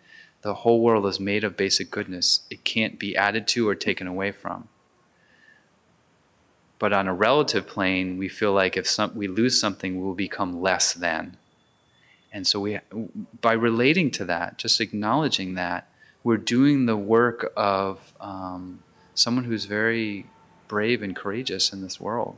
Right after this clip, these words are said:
a work that a lot of people aren't willing to do. And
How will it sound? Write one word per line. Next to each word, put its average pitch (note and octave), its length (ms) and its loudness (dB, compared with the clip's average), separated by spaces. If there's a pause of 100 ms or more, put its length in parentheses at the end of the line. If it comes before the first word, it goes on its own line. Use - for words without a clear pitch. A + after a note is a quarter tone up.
(100)
a G#2+ 60 -14
work A2+ 260 -2
that A2 100 2
a G#2 60 2
lot G#2 200 6
of B2 80 -2
people A2+ 380 -2
aren't G#2 320 -2 (520)
willing A#2+ 340 6
to C3+ 120 -2
do. D3 420 2 (520)
And G#2+ 400 2